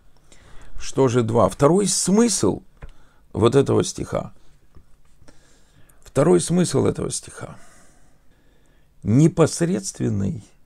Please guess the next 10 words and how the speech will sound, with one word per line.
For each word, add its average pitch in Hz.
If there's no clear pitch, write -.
прямой 131
Божий 104
ответ. -
И 175
Давид, 117
и 98
мы 107
с -
вами 113
понимаем, 127